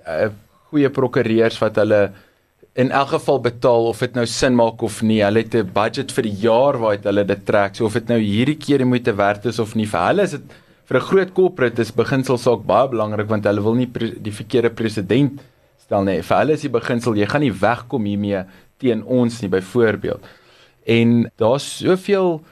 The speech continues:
leverage, soveel muscle wat hulle in dit kan ingooi, amper steroids, as ek dit so kan noem, hoe onregverdig daai voordeel is, as dit nou sport was, dan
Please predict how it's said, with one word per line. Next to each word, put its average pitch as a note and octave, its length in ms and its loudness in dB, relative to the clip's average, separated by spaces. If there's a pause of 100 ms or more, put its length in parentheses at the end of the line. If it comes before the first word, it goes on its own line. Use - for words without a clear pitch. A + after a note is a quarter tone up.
(200)
leverage, A2+ 480 0
soveel D#3+ 280 2
muscle A#2 460 2
wat A2 160 -4
hulle A2+ 300 2
in B2 80 -2
dit A#2 180 0
kan A2 260 0
ingooi, C#3 460 0
amper B2+ 200 -2
steroids, C3+ 600 0
as G#2+ 120 -8
ek A#2 80 -6
dit A#2 160 -2
so B2+ 160 2
kan A#2 240 0
noem, A2 260 0 (380)
hoe C3 260 -2
onregverdig C#3+ 840 0
daai A#2 180 2
voordeel B2 720 0
is, A2 180 -6
as G#2+ 100 -4
dit G#2+ 140 -8
nou A2+ 120 -2
sport - 500 -2
was, E2+ 300 -6 (580)
dan A#2+ 360 0